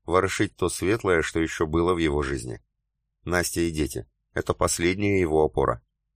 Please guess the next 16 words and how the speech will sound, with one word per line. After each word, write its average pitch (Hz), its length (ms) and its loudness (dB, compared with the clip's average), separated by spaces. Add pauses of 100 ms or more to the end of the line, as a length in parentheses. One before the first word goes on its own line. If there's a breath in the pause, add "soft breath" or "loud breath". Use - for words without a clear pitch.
(260)
Как 90 280 0
же 78 120 -2
он 80 160 2
мог 87 220 -2
все - 200 -4
это 73 160 -2
подставить 71 560 -2
под 71 160 -2
удар 78 440 0
из-за 73 320 -4
какой-то... 92 580 0 (880)
Он 87 200 -2
не 101 140 0
был 78 200 0
ей 76 160 0
нужен, 64 400 -6